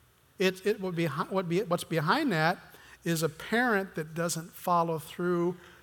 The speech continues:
with actions. You gotta be strong in this because you're the parent. Warnings have consequences, you know. You gotta help them stay on track because, I like this quote. I don't know who said this, but I like it. "Truth without grace is pretending.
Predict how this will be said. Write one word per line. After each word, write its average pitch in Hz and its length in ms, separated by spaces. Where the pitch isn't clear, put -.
with 143 180
actions. - 920
You 156 120
gotta 254 220
be 240 80
strong 254 460
in 156 100
this 131 180
because 156 320
you're 262 120
the 262 100
parent. 240 480
Warnings 247 480
have 220 200
consequences, 156 1040
you 143 120
know. 175 200
You 175 100
gotta 196 360
help 214 440
them 190 240
stay 190 380
on 185 220
track 196 420
because, 170 280
I 165 60
like 165 160
this 151 140
quote. 156 260
I 165 80
don't 175 100
know 165 100
who 165 200
said 165 280
this, 175 160
but 147 120
I 147 60
like 151 280
it. - 180
"Truth 226 360
without 185 400
grace 175 360
is 180 100
pretending. 190 680